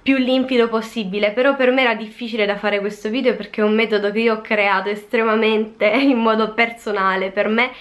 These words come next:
ed è stato un mezzo per allenarmi, diciamo, nella vita.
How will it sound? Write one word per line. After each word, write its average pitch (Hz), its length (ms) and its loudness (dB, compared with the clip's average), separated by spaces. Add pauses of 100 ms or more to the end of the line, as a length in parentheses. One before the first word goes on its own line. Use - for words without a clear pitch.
(180)
ed 220 140 -2
è 262 40 0
stato 233 280 0
un 240 160 2
mezzo 196 520 -2
per 202 140 0
allenarmi, 190 760 0
diciamo, 196 340 -4
nella 185 300 -2
vita. 180 400 -10